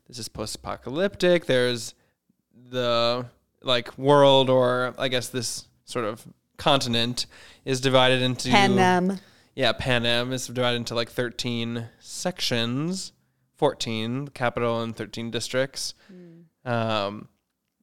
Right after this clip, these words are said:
Speaker 1: and that's just kind of cool. And then they each have their own thing. And then, like, I don't know, just kind of, like, the one ruling class.
Speaker 2: What district would you be from?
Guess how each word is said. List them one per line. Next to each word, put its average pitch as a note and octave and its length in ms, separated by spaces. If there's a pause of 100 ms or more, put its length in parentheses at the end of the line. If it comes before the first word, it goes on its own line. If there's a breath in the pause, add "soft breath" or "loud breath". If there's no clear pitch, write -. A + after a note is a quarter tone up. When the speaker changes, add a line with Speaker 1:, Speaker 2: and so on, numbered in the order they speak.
(240)
Speaker 1:
and C#3+ 140
that's C3+ 120
just C3 140
kind B2+ 140
of A2+ 60
cool. B2 260
And B2 80
then B2 80
they B2+ 60
each C3 160
have A#2+ 100
their A2+ 100
own A2+ 160
thing. A3 600
And D#3+ 180
then, B2+ 340 (460 soft breath)
like, B2 460 (580)
I C#3 60
don't C#3 160
know, A2+ 220
just A#2 200
kind A#2 100
of, A#2 60
like, G#2+ 160
the A#2+ 100
one A#2+ 200
ruling B2 380
class. A#2+ 840
Speaker 2:
What C4+ 220
district G3 460
would E3 180
you E3 100
be D#3 160
from? F#3 420